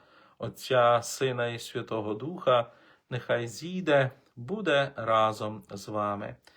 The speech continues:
Любі молільники, хвала Богові. Ми знову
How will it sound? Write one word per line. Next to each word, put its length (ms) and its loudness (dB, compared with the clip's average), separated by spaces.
Любі 320 -2
молільники, 920 -2
хвала 400 -4
Богові. 480 -4
Ми 320 -4
знову 680 0